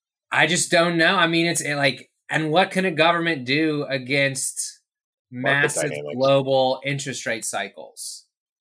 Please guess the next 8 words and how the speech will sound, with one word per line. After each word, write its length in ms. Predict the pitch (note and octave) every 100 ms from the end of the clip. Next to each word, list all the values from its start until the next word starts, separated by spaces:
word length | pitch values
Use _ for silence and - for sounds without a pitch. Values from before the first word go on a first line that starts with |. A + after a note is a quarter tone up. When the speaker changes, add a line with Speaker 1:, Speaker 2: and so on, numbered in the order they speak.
| _
Speaker 2:
Right. 340 | E2 F2 - - _ _ _ _ -
Some 360 | - C#3+ D#3
believe 320 | B2+ A#2 A2+ F#2
the 100 | F2
Fed 340 | - A#2 A2
sets 320 | - E2+ -
the 100 | F2+
rate. 340 | E2+ F2 E2